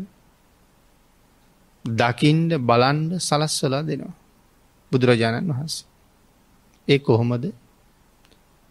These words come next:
බුදුරජාණන් වහන්සේ දේශනා කරපු මාර්ගයේ අපි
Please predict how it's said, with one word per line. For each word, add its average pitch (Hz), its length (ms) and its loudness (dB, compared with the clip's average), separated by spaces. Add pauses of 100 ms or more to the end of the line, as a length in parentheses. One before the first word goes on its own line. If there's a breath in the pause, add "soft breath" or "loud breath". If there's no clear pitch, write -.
(120)
බුදුරජාණන් 143 920 6
වහන්සේ 120 360 0
දේශනා 117 540 2
කරපු 110 380 -2
මාර්ගයේ 123 840 2 (880)
අපි 165 240 4